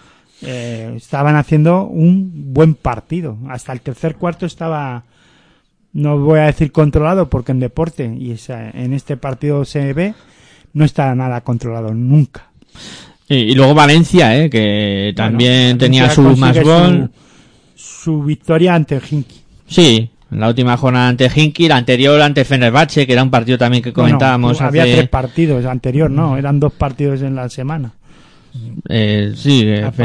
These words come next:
Speaker 2: Fener-, Fenerbahce, eh, y, y en esta última contra, contra Khimki, ¿no? No sé, lo de, lo de Fenerbahce también me llamó la atención, ¿eh? Que Fenerbahce,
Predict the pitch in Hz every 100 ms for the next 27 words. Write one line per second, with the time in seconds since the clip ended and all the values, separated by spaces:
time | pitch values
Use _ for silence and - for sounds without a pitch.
0 | 110 98 - 160 - _ - 120 113 131
1 | 135 156 175 240 185 107 104 104 98 98
2 | 90 85 73 - - 123 117 113 110 104
3 | 92 82 120 120 117 123 131 135 139 139
4 | 117 113 110 107 104 104 110 107 107 143
5 | 131 107 - 90 - - - - - 175
6 | 214 180 151 - 151 156 143 156 143 151
7 | 180 214 214 226 226 220 185 165 147 113
8 | 104 - 151 110 123 160 131 104 101 101
9 | 98 117 110 113 123 - 143 139 143 139